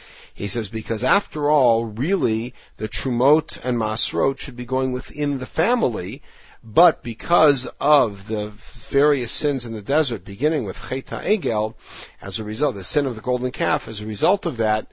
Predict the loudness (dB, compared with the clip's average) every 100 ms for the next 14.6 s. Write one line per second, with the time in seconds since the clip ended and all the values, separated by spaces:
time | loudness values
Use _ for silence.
0 | -20 -20 -20 -4 0 0 0 -2 -2 2
1 | 2 2 -2 -4 -4 -2 -6 -6 0 2
2 | 2 0 -4 -6 -4 -4 -4 -2 0 0
3 | 0 -4 -6 -2 0 2 0 -2 -2 -2
4 | -2 -4 -2 -2 -2 -6 -18 -20 -10 0
5 | 4 4 2 -4 -4 -2 -4 -6 -8 -8
6 | -10 -6 -4 -2 -2 -2 -2 -4 2 4
7 | 4 0 -8 -12 -10 0 2 2 0 0
8 | 2 0 -6 -6 -4 -4 -4 -4 -4 -4
9 | -6 -4 -4 -4 -4 -4 -6 -6 -8 -8
10 | -8 -4 -4 -4 -10 -2 -2 -2 -8 -20
11 | -20 -20 -20 -20 -20 -20 -8 2 2 2
12 | 4 4 4 2 0 2 0 -2 0 0
13 | 0 -2 -2 -2 -4 -2 -4 -4 -4 -10
14 | 2 2 4 0 -6